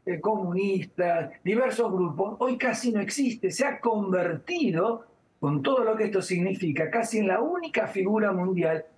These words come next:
que critica ese capitalismo salvaje, que le dice que el dinero es la caca del diablo y que se junta entonces con el, va a ver al patriarca de Moscú, al patriarca de Constantinopla,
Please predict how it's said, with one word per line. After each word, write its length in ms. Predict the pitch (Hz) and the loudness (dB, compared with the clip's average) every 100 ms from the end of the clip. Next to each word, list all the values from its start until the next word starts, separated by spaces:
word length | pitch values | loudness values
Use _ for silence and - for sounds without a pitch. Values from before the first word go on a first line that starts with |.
| _ | _
que 160 | 220 226 | -4 0
critica 560 | 269 - 202 196 220 | 2 0 0 -2 0
ese 200 | 175 175 | 0 0
capitalismo 720 | 151 160 156 147 160 175 156 147 | 0 0 0 0 0 0 0 0
salvaje, 800 | 151 143 143 135 117 127 117 113 _ - - | 0 0 0 0 -2 -2 -4 -4 _ -14 -2
que 100 | 240 | 0
le 100 | 254 | 2
dice 280 | 277 262 | 0 0
que 80 | 226 | 2
el 120 | 233 | 2
dinero 340 | 214 226 277 269 | 2 2 2 2
es 60 | |
la 160 | 220 185 | 2 2
caca 300 | 247 247 214 | 0 0 0
del 200 | 185 185 | 0 2
diablo 520 | 247 277 226 165 120 - _ 254 | 2 2 2 0 -2 -8 _ -4
y 100 | 240 | -2
que 120 | 240 | 0
se 120 | 240 | 0
junta 340 | 269 311 285 | 0 0 0
entonces 640 | 254 247 254 262 269 240 - _ _ - | 0 2 2 2 0 -2 -6 _ _ -2
con 220 | 220 214 | 0 2
el, 480 | 220 220 220 196 - _ - | 2 4 2 0 -4 _ -2
va 120 | 247 | 2
a 60 | 247 | 4
ver 240 | 247 247 | 4 4
al 500 | 240 214 202 190 180 | 4 2 2 2 0
patriarca 540 | 202 196 208 240 220 208 | 0 0 0 0 0 0
de 100 | 180 | 0
Moscú, 500 | 165 - 240 247 220 | -4 -2 0 2 2
al 120 | 190 | 0
patriarca 520 | 185 208 226 233 208 | 0 0 0 0 0
de 100 | 185 | 0
Constantinopla, 1160 | 180 - 170 160 165 175 240 240 214 175 147 | -2 -2 -2 -4 -4 -2 0 0 0 0 -2